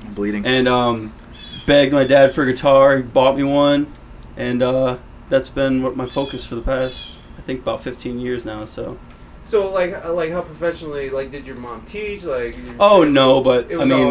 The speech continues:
Speaker 3: all
Speaker 2: they're all musicians, though. They, they know how to play. They're, my mom played flute, so.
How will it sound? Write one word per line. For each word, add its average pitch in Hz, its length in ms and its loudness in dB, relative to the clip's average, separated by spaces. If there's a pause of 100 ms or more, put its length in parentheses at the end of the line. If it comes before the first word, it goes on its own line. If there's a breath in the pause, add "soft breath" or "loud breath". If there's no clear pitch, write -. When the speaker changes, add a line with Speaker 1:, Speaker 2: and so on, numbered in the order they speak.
Speaker 3:
all 117 40 -14 (340)
Speaker 2:
they're 143 220 2
all 143 100 6
musicians, 131 460 -2
though. 120 140 0
They, 120 180 0
they 123 160 -6
know 127 100 -2
how 123 80 -4
to 113 60 -6
play. 127 300 -2
They're, 110 160 -10 (160)
my 127 100 -6
mom 131 160 -2
played 117 180 -8
flute, 120 400 -6
so. 107 300 -6